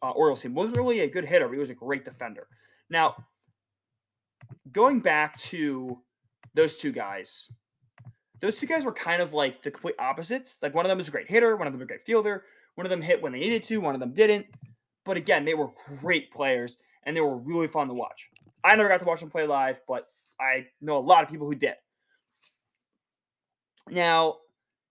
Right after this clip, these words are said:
going to the latter part of it, yes, Cal Ripken Junior did play in that part of a decade, but they were kind of the faces of that first decade.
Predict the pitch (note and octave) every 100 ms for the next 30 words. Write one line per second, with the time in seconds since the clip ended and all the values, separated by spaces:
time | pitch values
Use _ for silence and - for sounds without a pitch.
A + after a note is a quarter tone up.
0 | _ D3+ A#3+ D4 C#4+ A3+ B3 A3 A3+ C3
1 | C3 C#3 D#3+ G#3+ G3+ G#3 D3 C#3+ - -
2 | F#3 G3+ G3+ G#3 G3 D3 F3 F3 F3+ E3+
3 | F#3 F3+ E3 E3+ D#3+ D3 C#3+ F#3 D#3+ D3+
4 | D#3 E3 - F#3 D3+ - E3 D#3+ F3 E3
5 | B2 - D#3 - F3 G3 F#3+